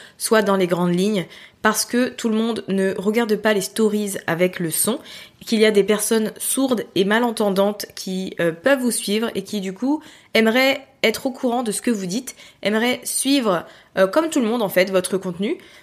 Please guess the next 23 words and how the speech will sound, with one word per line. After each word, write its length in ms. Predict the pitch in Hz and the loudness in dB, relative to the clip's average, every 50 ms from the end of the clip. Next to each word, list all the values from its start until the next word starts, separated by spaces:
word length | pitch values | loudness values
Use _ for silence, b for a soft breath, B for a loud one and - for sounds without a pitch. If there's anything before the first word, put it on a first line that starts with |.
| B _ | B _
Donc 240 | 214 220 214 - - | -2 -2 -2 -2 -2
pour 160 | - 320 302 | -2 -2 -2
toutes 160 | - - 370 370 | 0 0 0 2
ces 160 | - 285 247 | 4 2 4
raisons, 440 | 233 233 214 208 226 247 285 311 320 | 4 4 4 2 0 -2 -4 -4 -6
c'est 200 | - - - 233 | -6 -2 -2 0
vraiment 380 | 202 202 208 214 240 254 - - - | 0 2 0 0 0 -2 -2 0 0
important 580 | 240 220 220 214 196 - - - 208 190 170 | 0 2 2 0 -2 0 -2 0 0 0 0
de 260 | 220 196 185 175 175 170 | -2 -4 -2 -2 -2 -4
décrire 680 | 165 170 208 233 226 - - - 220 185 180 - - b b b b b b - | 0 0 0 0 0 -2 -2 0 2 2 2 0 -4 b b b b b b -12
ce 160 | - - 214 | -4 -4 -4
que 160 | 180 202 202 | -2 0 -2
vous 160 | 180 170 175 | -2 -2 -6
dites 400 | 160 170 190 214 233 - - - - | -6 -4 -4 -4 -4 -4 -8 -8 -6
ou 140 | 196 190 | -2 -2
en 180 | 180 175 175 180 | 0 0 -2 -4
tout 160 | 175 - 190 | -6 -8 -2
cas 320 | - 214 202 214 220 208 - | 2 4 4 6 4 4 2
de 120 | 190 185 185 | 0 0 2
reprendre 640 | 185 175 180 180 - - 214 220 214 196 180 175 170 | 2 2 0 -2 -2 -2 -2 -2 0 0 0 0 2
les 160 | 170 185 185 | 2 2 2
grandes 260 | 190 180 185 180 170 | 2 2 0 -2 -4
lignes. 220 | 160 143 - - | -4 -8 -12 -16